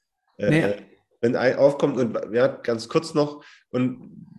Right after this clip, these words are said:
Speaker 1: was ja dann, wo man dann diesen Bogen wieder zu Bitcoin schla-, schlagen kann, ist ja,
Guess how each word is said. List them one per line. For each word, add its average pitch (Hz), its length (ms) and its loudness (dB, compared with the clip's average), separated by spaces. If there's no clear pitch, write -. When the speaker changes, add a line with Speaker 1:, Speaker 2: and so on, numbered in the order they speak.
Speaker 1:
was 143 200 2
ja 156 80 6
dann, 131 520 2
wo 127 80 0
man 135 180 4
dann 120 160 4
diesen 110 280 -4
Bogen 165 320 4
wieder 117 220 2
zu 113 180 -6
Bitcoin 165 560 -2
schla-, - 400 -12
schlagen 151 520 0
kann, 113 340 -2
ist - 180 -6
ja, 123 340 2